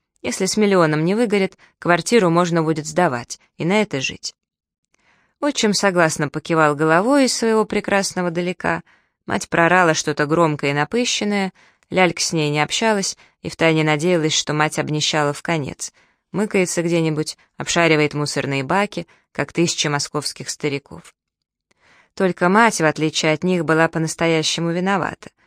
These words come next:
Хотела всё развалить, вот и получай.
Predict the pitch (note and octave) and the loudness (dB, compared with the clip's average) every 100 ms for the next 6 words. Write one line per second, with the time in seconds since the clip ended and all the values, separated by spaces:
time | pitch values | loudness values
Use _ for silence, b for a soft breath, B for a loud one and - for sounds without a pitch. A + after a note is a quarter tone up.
0 | _ _ _ - - B3+ B3 - F#3 D#3+ | _ _ _ -10 0 2 4 2 2 2
1 | D3 D3+ D3+ G3 - D#3 D3+ - D#3+ F3+ | 2 2 2 0 -2 -2 -4 -6 -6 -6
2 | - F3 E3 | -6 -6 -8